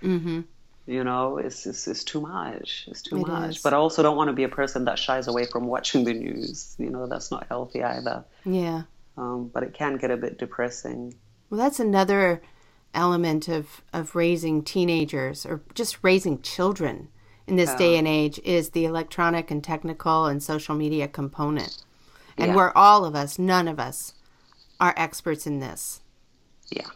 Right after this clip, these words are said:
Speaker 1: You know, when
Speaker 2: Yeah.
Speaker 1: our kids, when the kids who are being, who are growing up with the technology that they have today, when their parents, they're gonna be the ones that are gonna say, "Okay, well, this part was great.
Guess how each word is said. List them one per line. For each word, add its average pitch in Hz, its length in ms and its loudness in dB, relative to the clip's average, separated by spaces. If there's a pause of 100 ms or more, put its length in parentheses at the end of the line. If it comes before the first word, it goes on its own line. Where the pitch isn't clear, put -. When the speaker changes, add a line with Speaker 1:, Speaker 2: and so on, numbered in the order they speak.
(380)
Speaker 1:
You 180 140 0
know, 175 100 2
when 185 180 2
Speaker 2:
Yeah. - 140 0
Speaker 1:
our 202 140 10
kids, - 640 -6
when 180 140 0
the 170 60 -2
kids 220 320 0
who 220 120 0
are 175 80 0
being, 165 380 -4 (1200)
who 196 100 0
are 175 80 4
growing 185 540 4
up 175 320 4
with 156 160 0 (840)
the 165 80 -2
technology 160 600 -4
that 156 240 -6
they 156 140 -4
have 156 220 0
today, 156 420 -4 (420)
when 180 180 0
their 220 200 6
parents, - 640 -2 (220)
they're 208 140 6
gonna 208 220 2
be 175 120 2
the 165 140 0
ones 151 320 -2
that 170 120 -2
are 160 60 -4
gonna 147 220 -8
say, 156 240 -4
"Okay, 180 280 0
well, 165 140 2
this 233 240 2
part 240 240 0
was 185 160 -4
great. 135 340 -2